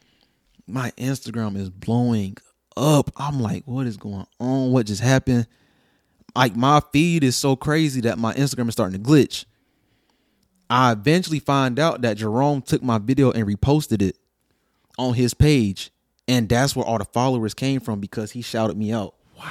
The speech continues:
Speaker 1: That was the very first, like, major drummer
Speaker 2: Yes.
Speaker 1: that shouted me out. And then, again, that's the favor we was talking about.
Speaker 2: Yes, sir.
Speaker 1: Through,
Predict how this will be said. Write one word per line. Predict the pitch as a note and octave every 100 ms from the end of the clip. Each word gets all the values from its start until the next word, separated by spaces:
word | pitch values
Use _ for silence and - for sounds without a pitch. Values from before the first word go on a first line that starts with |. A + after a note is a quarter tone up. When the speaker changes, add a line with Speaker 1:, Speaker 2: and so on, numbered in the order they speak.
| - - -
Speaker 1:
That | C#3
was | D#3+ D3
the | B2
very | G#2+ D3+ D3
first, | - C3+ C3
like, | A#2+ G#2
major | G#2 B2 A#2 A2+ G#2
drummer | G2+ B2 A#2 G2+ G2 _ _ _ _ _ -
Speaker 2:
Yes. | - - - - - - G#2
Speaker 1:
that | B2+ A#2+ - _ _ _
shouted | - C#3 C3+ A2+
me | B2 A#2+
out. | A#2 G2 _ -
And | C3+ B2+
then, | C#3+ A2+
again, | A2 A2+ C3
that's | A#2+ A#2
the | A#2+
favor | F3+ D#3+
we | A#2+
was | A2+
talking | G#2+ G2
about. | G2 F#2+
Speaker 2:
Yes, | D#3 E3+ D#3
sir. | - - C#3 C3+
Speaker 1:
Through, | D#3 E3